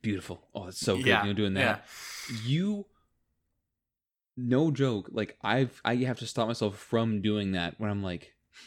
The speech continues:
Speaker 1: "Oh, the chicken is super good. Like, oh my
Speaker 2: <laughs>
Speaker 1: gosh, like, Jack, you outdid yourself this time."
Speaker 2: Yeah.
Speaker 1: You know, I'm like, like, it's nothing even amazing. It's just some homemade
Speaker 2: Yeah.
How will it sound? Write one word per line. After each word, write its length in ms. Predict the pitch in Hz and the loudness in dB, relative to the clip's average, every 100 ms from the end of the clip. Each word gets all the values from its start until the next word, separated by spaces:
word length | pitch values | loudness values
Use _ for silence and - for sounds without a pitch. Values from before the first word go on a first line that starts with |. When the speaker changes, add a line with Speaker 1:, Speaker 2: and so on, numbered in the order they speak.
| _ | _
Speaker 1:
"Oh, 100 | 123 | -6
the 80 | 107 | -6
chicken 320 | - 143 143 | -4 -2 -2
is 100 | 131 | -2
super 480 | - - 180 147 110 | -2 0 0 0 -2
good. 280 | 101 107 85 | 0 0 0
Like, 120 | 98 - | -2 2
oh 160 | 139 | 4
my 160 | 127 143 - | 6 2 2
Speaker 2:
<laughs> 160 | 151 - | 0 4
Speaker 1:
gosh, 300 | 131 104 92 | 2 2 -2
like, 140 | 98 - | -10 -2
Jack, 280 | 104 95 | 0 0
you 100 | 113 | 0
outdid 360 | 107 98 101 113 | 0 2 2 2
yourself 320 | 107 - 95 | 0 0 -2
this 160 | 92 - | -2 -4
time." 180 | 110 101 | -2 2
Speaker 2:
Yeah. 100 | 101 | 2
Speaker 1:
You 40 | |
know, 80 | 98 | 2
I'm 100 | 101 | -2
like, 140 | 92 - _ _ _ _ _ _ _ _ _ _ _ _ | -4 -8 _ _ _ _ _ _ _ _ _ _ _ _
like, 160 | 175 165 _ _ | -12 -12 _ _
it's 200 | 107 - | -2 4
nothing 280 | 110 107 131 | 4 6 6
even 220 | 131 135 | 6 6
amazing. 480 | 139 139 135 120 120 | 6 6 4 2 -2
It's 80 | 107 | -2
just 140 | 98 | -2
some 100 | 95 | -2
homemade 240 | 95 101 107 | -2 2 4
Speaker 2:
Yeah. 200 | 92 | 4